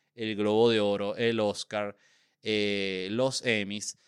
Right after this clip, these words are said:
suelen contratar comediantes para que animen, o gente que está, o actores que tienen como una rama comediante,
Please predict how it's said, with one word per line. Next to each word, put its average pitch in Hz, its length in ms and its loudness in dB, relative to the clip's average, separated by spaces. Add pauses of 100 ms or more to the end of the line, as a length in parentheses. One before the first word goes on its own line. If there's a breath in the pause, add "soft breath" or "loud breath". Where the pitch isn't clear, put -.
(300 soft breath)
suelen 151 540 4
contratar 120 600 -2
comediantes 123 720 -2
para 113 280 0
que 101 120 -4
animen, 98 480 -6
o 143 240 6
gente 135 580 0
que 139 120 -4
está, 117 580 2
o 117 260 4
actores 131 640 2
que 139 180 0
tienen 123 380 -2
como 127 260 -2
una 113 220 2
rama 123 340 2
comediante, 165 880 -2